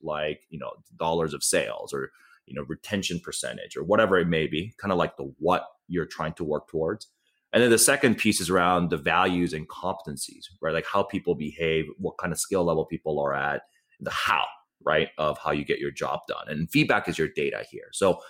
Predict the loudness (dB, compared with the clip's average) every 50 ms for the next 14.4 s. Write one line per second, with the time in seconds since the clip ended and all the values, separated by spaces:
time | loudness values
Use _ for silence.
0 | -8 -2 -2 0 2 4 4 6 6 4 4 2 0 4 4 6 6 6 4 2
1 | 0 0 0 2 4 4 4 2 0 -2 -2 0 2 2 2 2 0 -4 -8 -8
2 | -2 0 2 2 2 0 -2 -12 -8 -8 -4 0 0 0 0 0 0 0 0 -2
3 | -2 -2 -2 -2 -2 -2 -2 -6 -4 -4 -4 -4 -2 -2 -2 -2 -2 -4 -6 -8
4 | -14 _ _ _ _ _ -2 0 0 2 0 -2 -2 0 2 4 6 6 6 6
5 | 6 6 4 4 4 2 2 2 4 6 8 8 8 8 6 6 4 2 2 2
6 | 4 4 4 4 2 2 0 0 -2 -4 -4 -4 -4 -4 -6 -6 -8 -10 -14 -14
7 | _ -18 -18 _ -8 -4 -4 -4 -4 -4 -8 -10 -14 -14 -14 -14 -14 -14 -16 -20
8 | -20 _ _ _ _ _ _ _ _ 0 2 2 4 4 4 4 6 6 6 6
9 | 6 6 4 4 2 -2 -2 -6 -8 -6 -2 0 2 2 2 0 0 2 4 4
10 | 4 4 4 2 0 -2 -4 -4 -4 0 0 0 2 2 2 2 2 2 0 0
11 | -4 -2 0 0 2 0 0 -2 -4 -6 -6 -6 -6 -2 0 0 0 0 -2 -6
12 | -2 -2 -2 0 -2 -4 -6 -10 -12 -6 -4 -2 -2 -2 -4 -6 -6 -6 -6 -4
13 | -2 0 -2 -2 -2 -2 -4 0 2 2 2 4 4 2 2 0 -4 -4 -2 0
14 | 2 2 4 4 4 2 2